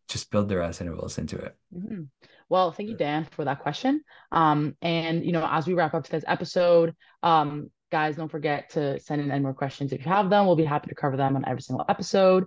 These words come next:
Speaker 2: Do not forget to give this podcast a follow. Um, and I just want to thank you, Jacob,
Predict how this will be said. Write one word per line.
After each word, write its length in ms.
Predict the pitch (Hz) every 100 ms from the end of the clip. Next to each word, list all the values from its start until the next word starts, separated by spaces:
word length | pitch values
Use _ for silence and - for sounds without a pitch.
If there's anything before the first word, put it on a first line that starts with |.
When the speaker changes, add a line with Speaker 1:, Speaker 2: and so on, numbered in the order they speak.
| - - - _
Speaker 2:
Do 80 | 180
not 160 | 160 -
forget 340 | 165 160 -
to 240 | 165 151
give 180 | 147 151
this 120 | 143
podcast 440 | - 147 139 143 -
a 80 | -
follow. 500 | 240 247 233 240 240 _ _ -
Um, 520 | 170 151 143 139 131 - _ _ _ -
and 420 | 180 165 165 160 -
I 60 | 180
just 120 | 151
want 140 | 156
to 40 | 147
thank 180 | 185 185
you, 60 | 170
Jacob, 380 | 180 175 170